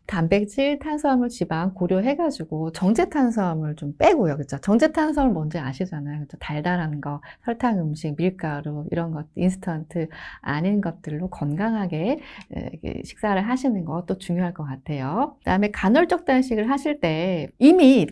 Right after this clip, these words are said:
간헐적 단식을 하고 계신 분들이 많아요. 이거는 내가 의식을 못, 직장인들 보통 아침 잘 안 드시잖아요. 그 바쁜 아침 시간에 막 출근하고 막 서둘러서 가기 바쁜데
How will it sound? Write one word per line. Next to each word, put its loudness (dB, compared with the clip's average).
간헐적 6
단식을 6
하고 10
계신 6
분들이 4
많아요. 6
이거는 2
내가 8
의식을 8
못, 2
직장인들 4
보통 2
아침 -2
잘 2
안 2
드시잖아요. -2
그 -2
바쁜 4
아침 4
시간에 2
막 0
출근하고 2
막 2
서둘러서 4
가기 -4
바쁜데 0